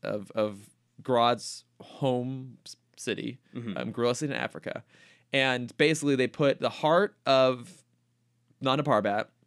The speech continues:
Speaker 1: plus inside this machine, they put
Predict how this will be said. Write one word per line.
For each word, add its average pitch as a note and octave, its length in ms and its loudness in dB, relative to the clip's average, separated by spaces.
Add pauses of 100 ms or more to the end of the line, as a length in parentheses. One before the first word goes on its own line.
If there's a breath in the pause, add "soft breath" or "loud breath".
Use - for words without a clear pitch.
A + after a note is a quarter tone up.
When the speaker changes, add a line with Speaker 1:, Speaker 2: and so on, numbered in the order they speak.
(760)
Speaker 1:
plus D#3 480 2 (400)
inside D#3 280 2
this C#3+ 140 0
machine, A#2+ 380 -2
they A2+ 60 -2
put C3+ 300 2